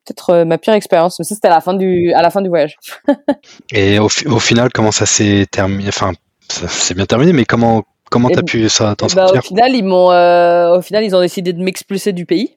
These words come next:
Speaker 1: sans amende. Donc, euh, voilà. Par contre, euh, et moi, en fait, au même moment, j'ai réussi à trouver un avion stop. Donc voilà. Et il fallait pas que je sois expulsée par voie terrestre. Ils voulaient m'expulser par avion. Mais moi, en même temps, j'ai trouvé un avion stop.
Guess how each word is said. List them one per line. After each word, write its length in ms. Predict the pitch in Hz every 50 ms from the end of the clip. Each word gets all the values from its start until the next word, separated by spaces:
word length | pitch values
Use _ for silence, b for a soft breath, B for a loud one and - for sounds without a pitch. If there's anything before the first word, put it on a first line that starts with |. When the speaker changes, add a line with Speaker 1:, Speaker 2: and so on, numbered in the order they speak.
| -
Speaker 1:
sans 240 | - - 220 214 190
amende. 360 | 185 165 160 175 214 254 277 370 381 - _ _ _ _
Donc, 400 | - 160 156 160 165 170 160 -
euh, 60 | 175
voilà. 420 | 160 170 170 175 208 240 262 247 _ -
Par 180 | 175 - -
contre, 380 | - - 214 233 220 - - 208
euh, 240 | 185 175 175 175 180
et 120 | - 170 170
moi, 260 | 180 202 233 247 226
en 80 | - 208
fait, 300 | - 214 208 - - - -
au 80 | - 185
même 220 | 185 208 233 226
moment, 340 | 226 226 233 226 220 240 254
j'ai 80 | 233 220
réussi 240 | 196 175 170 - 196
à 60 | 190
trouver 180 | - 202 190
un 80 | 180 175
avion 180 | 175 165 175 160
stop. 220 | - - 156 - b b b -
Donc 220 | - 151 165 160
voilà. 200 | 151 160 160 170
Et 100 | 190 196
il 60 | 208 208
fallait 140 | 247 233
pas 100 | 208 262
que 40 | 254
je 60 | -
sois 80 | - 247
expulsée 400 | 214 202 - - 214 208 - 247
par 160 | 233 240 185
voie 100 | 190 196
terrestre. 280 | 196 190 175 165 - -
Ils 40 | 170
voulaient 120 | 160 165
m'expulser 420 | 160 175 170 - - 180 170 - 202
par 160 | 196 190 175
avion. 280 | 175 165 156 175 226 - _ b b b b b b b
Mais 100 | 175 180
moi, 280 | 185 202 233 247 254 -
en 60 | 202
même 180 | 196 190 196
temps, 120 | 190 233 233
j'ai 80 | 214
trouvé 180 | 196 - 208 190
un 60 | 175
avion 220 | 175 175 170 175 170
stop. 240 | - - 214 220